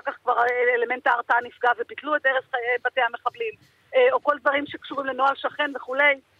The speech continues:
עד ש-, עד שאנחנו נתכנ-, נתכנס לדבר הזה, ייקח זמן רב. הפסיקה של בית משפט בספטמבר לא מרשימה כך או כך, אין לה שום השלכה אופרטיבית, ולכן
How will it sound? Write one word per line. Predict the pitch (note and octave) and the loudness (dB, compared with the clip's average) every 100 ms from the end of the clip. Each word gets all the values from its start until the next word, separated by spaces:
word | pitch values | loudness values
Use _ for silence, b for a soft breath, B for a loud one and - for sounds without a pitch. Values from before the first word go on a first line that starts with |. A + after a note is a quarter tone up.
| B B B | B B B
עד | D#4 - | -2 -2
ש-, | E4+ D4+ | -2 -2
עד | F4 | 0
שאנחנו | G4 F4 D#4+ | -2 -2 -2
נתכנ-, | C#4 - C#4 C#4 | -8 -8 -8 -8
נתכנס | C#4 - D4 D4+ D#4+ | -12 -6 -4 -2 0
לדבר | B3+ B3 C#4 | 0 2 0
הזה, | C#4 B3+ | 0 -4
ייקח | - C#4 - | -2 -4 -4
זמן | C#4 C4+ B3 | -4 -2 0
רב. | A3 A#3 A#3+ B B B C4 | 0 0 -2 B B B -4
הפסיקה | - - C#4+ D#4 | -4 -16 -2 -2
של | D#4 | -2
בית | C#4 D4 | -2 -4
משפט | C#4+ - C#4 C#4 - | -4 0 2 2 0
בספטמבר | A#3 A#3 - C4 - C#4 C4+ | -2 -2 -4 -4 -2 0 0
לא | C4+ | 0
מרשימה | C#4 C#4 D4 C4 - | 0 -6 -2 -2 0
כך | B3+ | 0
או | C4 | 0
כך, | - B3+ - _ _ | 0 0 -2 _ _
אין | C#4 | -4
לה | D4 | -2
שום | - D4+ | -4 -6
השלכה | D4+ C#4 - | -2 -2 0
אופרטיבית, | C4+ C4+ B3 - B3+ B3+ - | 0 2 -2 -4 -16 -6 -2
ולכן | B3+ - D4 | -2 -2 -4